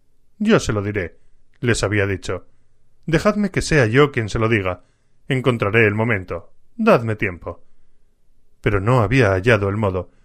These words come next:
No supo encontrar la ocasión de decirle a ella, a quien tanto amaba, que ya no podría seguir siendo sus ojos, que el accidente respetó su vida, pero cegó la luz de ambos. Deseaba desprenderse cuanto antes de aquella carga,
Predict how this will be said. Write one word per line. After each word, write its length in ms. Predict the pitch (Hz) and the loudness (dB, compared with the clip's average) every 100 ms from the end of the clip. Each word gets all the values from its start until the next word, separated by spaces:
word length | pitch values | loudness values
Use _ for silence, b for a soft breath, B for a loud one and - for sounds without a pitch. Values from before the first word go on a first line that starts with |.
| - - | -20 -8
No 100 | 214 | -4
supo 260 | 220 208 208 | -4 0 0
encontrar 440 | 175 123 107 123 | 0 -2 0 2
la 100 | 107 | 2
ocasión 400 | 95 95 - 139 | 0 0 0 0
de 100 | 143 | 2
decirle 440 | 107 95 160 147 104 | 0 -2 -2 0 2
a 100 | 107 | 2
ella, 340 | 98 92 85 _ - | 2 -4 -8 _ -8
a 120 | 117 | -6
quien 240 | 104 95 | -6 -6
tanto 260 | 92 127 110 | -2 0 0
amaba, 400 | 98 110 107 - _ _ _ _ _ | 0 0 0 -4 _ _ _ _ _
que 160 | 120 113 | 0 2
ya 160 | 131 | 2
no 220 | 151 160 | 2 0
podría 380 | - 104 127 160 | 0 0 2 0
seguir 340 | - 110 127 117 | 0 0 -2 0
siendo 360 | 131 117 104 | 0 0 0
sus 220 | 95 107 | -4 -4
ojos, 400 | 104 - 95 - - _ - - - - | -6 -4 -6 -6 -16 _ -20 -20 -20 -4
que 120 | 151 | 2
el 120 | 139 135 | 2 2
accidente 520 | - 143 170 175 175 | 0 -2 -2 -2 -2
respetó 500 | 147 120 107 95 104 | -2 -2 -4 -4 -2
su 120 | 117 | -2
vida, 360 | 113 98 92 - _ _ _ _ | -2 -2 -4 -8 _ _ _ _
pero 180 | - 123 | 2 2
cegó 300 | - 101 123 | 2 2 4
la 80 | 110 | 4
luz 280 | 113 113 104 | 4 2 2
de 120 | 104 | 0
ambos. 460 | 95 92 87 - - - - _ _ _ _ _ _ _ _ | 0 -4 -8 -10 -20 -20 -20 _ _ _ _ _ _ _ _
Deseaba 460 | 143 139 175 185 180 | -6 -2 0 0 0
desprenderse 760 | 156 120 98 101 127 - 143 | 0 -2 0 0 0 0 0
cuanto 380 | 135 104 98 104 | 0 0 2 0
antes 300 | 123 143 123 | 2 2 2
de 80 | 101 | 0
aquella 320 | 92 101 98 | 0 -2 0
carga, 400 | 110 95 90 | 0 0 -4